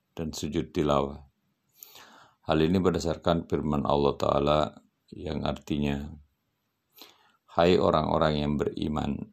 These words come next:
apabila kamu hendak mengerjakan sholat, maka basuhlah mukamu dan tanganmu sampai dengan siku,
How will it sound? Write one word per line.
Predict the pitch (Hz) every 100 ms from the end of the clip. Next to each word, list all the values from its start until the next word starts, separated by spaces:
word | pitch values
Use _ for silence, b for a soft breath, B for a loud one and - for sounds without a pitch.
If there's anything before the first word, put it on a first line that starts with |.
| _ _ _ _ _ _ -
apabila | 85 78 80 82 -
kamu | 82 78 78
hendak | 76 76 -
mengerjakan | 78 73 73 73 - 76
sholat, | 73 71 71 73 71 - _ _ _ _ _ _ _ B B B B _
maka | 80 76 80
basuhlah | 76 73 90 85 80
mukamu | 76 - 82 80 82
dan | 71 69
tanganmu | - 78 78 73
sampai | 76 80 71 71
dengan | 78 76 73
siku, | 71 85 73 - - -